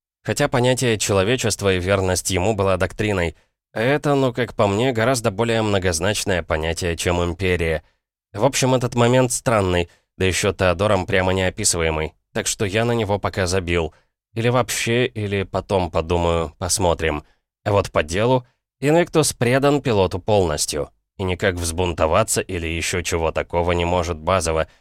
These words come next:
а вот проявить характер с полпинка, что вот этот бронзовый и делает, блин. «Но он тебя принял очень хорошо»,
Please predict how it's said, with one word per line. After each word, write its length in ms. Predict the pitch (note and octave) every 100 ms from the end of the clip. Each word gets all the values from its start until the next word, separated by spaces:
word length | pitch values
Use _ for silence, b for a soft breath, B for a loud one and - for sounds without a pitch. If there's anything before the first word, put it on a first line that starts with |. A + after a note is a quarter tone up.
| b _
а 80 | E2
вот 200 | G#2+ -
проявить 440 | - G#2+ F#2+ F#2+
характер 520 | - D#2+ F2 G#2 B2 A2+
с 100 | -
полпинка, 680 | A2+ G#2 A2+ A2 G2+ E2 - b _ -
что 220 | - B2+
вот 120 | A#2
этот 220 | A2+ B2
бронзовый 540 | F2 G2 G2+ G2+ G2+ G#2
и 160 | -
делает, 400 | F#2 A2 G#2 E2
блин. 360 | D2+ D#2 C#2+ - _ _ _ _ _ _ _ _ _ _ -
«Но 160 | F2
он 140 | B2 D3
тебя 240 | C3 C3+
принял 460 | A#2+ G#2 A2+ G#2+ G2+
очень 320 | F2+ A2 A2
хорошо», 560 | G2 G2 F#2+ - E2 C#2+